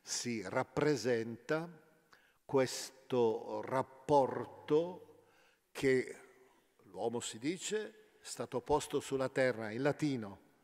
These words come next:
ut operaretur et custodiret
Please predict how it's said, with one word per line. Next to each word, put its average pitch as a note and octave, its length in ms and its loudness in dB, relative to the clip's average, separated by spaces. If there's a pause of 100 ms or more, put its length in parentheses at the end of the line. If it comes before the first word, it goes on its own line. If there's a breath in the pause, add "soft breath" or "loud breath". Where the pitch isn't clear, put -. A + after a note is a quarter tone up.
(640 soft breath)
ut - 580 2 (480)
operaretur F#3+ 1400 4 (580 soft breath)
et - 320 6
custodiret E3+ 1400 4